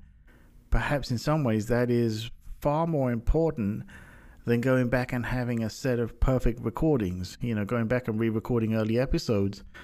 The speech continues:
would make my earlier episodes sound a lot better, but it would be a false representation of where I was at the time. So at the end of it, I thought to myself, "No, I'm gonna leave my history intact."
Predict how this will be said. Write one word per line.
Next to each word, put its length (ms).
would 160
make 200
my 160
earlier 320
episodes 460
sound 240
a 40
lot 220
better, 320
but 380
it 160
would 160
be 120
a 60
false 400
representation 840
of 160
where 180
I 120
was 280
at 120
the 80
time. 500
So 580
at 140
the 100
end 140
of 80
it, 80
I 80
thought 240
to 80
myself, 500
"No, 240
I'm 160
gonna 160
leave 160
my 140
history 380
intact." 500